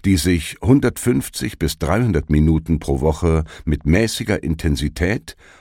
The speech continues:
oder fünfundsiebzig bis hundertfünfzig Minuten pro Woche mit starker Intensität bewegten,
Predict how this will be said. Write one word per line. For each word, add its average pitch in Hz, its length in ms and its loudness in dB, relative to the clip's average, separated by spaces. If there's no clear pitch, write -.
oder 71 520 2
fünfundsiebzig 92 1040 -2
bis - 240 -6
hundertfünfzig 78 840 -2
Minuten 80 420 2
pro 76 200 -2
Woche 78 360 0
mit 80 160 0
starker 101 600 -4
Intensität 73 760 -2
bewegten, 80 720 0